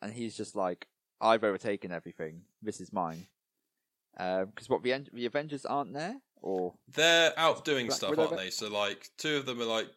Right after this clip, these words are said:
Speaker 2: signing toys or something. Um, someone else is doing something. Darcy's back as usual 'cause she's everywhere. Um, and then she's, like, an intern or
Speaker 1: Makes
Speaker 2: something.
Speaker 1: sense.
Speaker 2: So,
Speaker 1: Hmm.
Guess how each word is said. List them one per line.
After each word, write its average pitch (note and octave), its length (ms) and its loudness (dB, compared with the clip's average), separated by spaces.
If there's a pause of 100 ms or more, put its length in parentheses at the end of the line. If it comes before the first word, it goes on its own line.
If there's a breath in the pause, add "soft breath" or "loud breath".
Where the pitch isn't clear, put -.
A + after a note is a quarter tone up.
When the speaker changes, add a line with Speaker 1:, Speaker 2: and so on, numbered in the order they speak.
(140)
Speaker 2:
signing G2+ 560 -6
toys F#2 540 -10
or - 60 -14
something. F#2 800 -10
Um, F#2 600 -8 (380 soft breath)
someone A2+ 300 -2
else G#2+ 180 0
is - 60 -10
doing G2 200 -8
something. G2 300 -8 (160)
Darcy's D3 540 4
back - 360 -4
as G#2+ 140 -12
usual G#2 380 -10
'cause G#2 140 -14
she's G2 200 -10
everywhere. F#2+ 580 -8 (460 loud breath)
Um, F#2+ 640 -2
and G2 120 -12
then F#2+ 400 -10 (160)
she's, - 200 -4
like, C#3 140 0
an B2 80 -6
intern E3+ 380 -2
or F3 80 -4
Speaker 1:
Makes F3+ 40 -6 (180)
Speaker 2:
something. G#3 220 -4
Speaker 1:
sense. - 100 -20 (320 loud breath)
Speaker 2:
So, A2+ 760 0
Speaker 1:
Hmm. G#2 200 -10